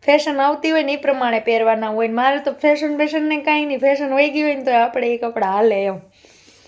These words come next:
એ ચોઈસ તો સારી જ છે, પણ રહેવાનું સાદું એમ.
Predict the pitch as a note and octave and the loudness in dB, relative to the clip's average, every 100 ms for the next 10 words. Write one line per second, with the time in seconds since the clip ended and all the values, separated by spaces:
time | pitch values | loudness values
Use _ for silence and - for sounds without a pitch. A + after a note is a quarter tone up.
0 | - G#3+ G#3 G3 A3+ B3 B3+ B3+ D4 D4 | -10 -6 -6 -4 -4 -2 0 4 4 2
1 | D4+ E4 E4 - - _ - B3 A3+ A#3 | 2 2 2 -14 -20 _ -6 0 2 6
2 | C4+ D#4 D4+ C#4+ C#4 B3+ G#3 G#3 G#3 | 6 6 2 2 4 4 2 -2 -2